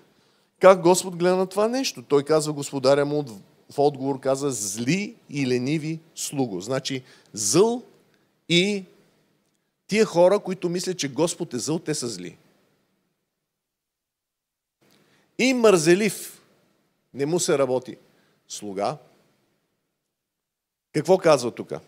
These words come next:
„Знаел си, че жъна, където не съм сял, събирам, където не съм пръскал. Ти трябваше да внесеш парите ми при банкерите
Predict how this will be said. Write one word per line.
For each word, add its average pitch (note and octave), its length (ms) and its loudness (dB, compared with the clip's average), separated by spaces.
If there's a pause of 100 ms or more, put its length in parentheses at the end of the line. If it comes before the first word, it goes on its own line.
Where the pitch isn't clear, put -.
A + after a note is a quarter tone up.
(2250)
„Знаел G3 400 2
си, A#3+ 140 -2
че F#3+ 140 -2
жъна, G3+ 360 2
където E3+ 320 0
не D3 100 -4
съм C#3+ 180 -2
сял, C3 260 0
събирам, D3+ 420 -2
където C3+ 360 0
не A#2+ 80 -4
съм A#2+ 200 -6
пръскал. A2 440 -8 (380)
Ти A3 180 -2
трябваше G#3 420 2
да D#3+ 140 2
внесеш D3 400 -2
парите E3+ 360 0
ми E3 180 -4
при C3 140 -4
банкерите A#2 800 -4